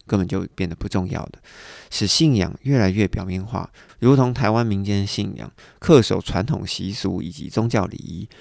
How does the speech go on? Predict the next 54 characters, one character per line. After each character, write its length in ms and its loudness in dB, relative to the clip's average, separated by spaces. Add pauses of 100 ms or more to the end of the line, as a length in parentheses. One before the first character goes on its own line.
(180)
取 240 -4
代 240 2
了 220 -2
道 200 4
德 220 -4
规 220 0
范 260 -4
以 100 -12
及 280 -12
生 260 -2
命 300 -2
力 100 -10
的 160 -10
探 260 -2
索。 320 -8 (1300)
而 240 4 (120)
异 180 -2
教 220 4
的 80 -2
信 240 -2
徒 280 -8 (240)
本 160 2
着 160 -4
打 280 -8
不 100 -4
过 220 4
他 200 2
就 160 2
加 300 0
入 180 0
他 220 -4
的 140 -6
最 200 0
高 220 -2
指 140 -8
导 160 -8
原 200 -6
则， 140 -6 (640)
因 160 6
为 140 10
罗 120 4
马 140 0
政 220 2
府 200 -8
对 220 4
基 180 0
督 140 4
信 240 -2
仰 220 -10
的 160 -4
优 160 2
惠 200 2
方 240 -4
案， 160 -6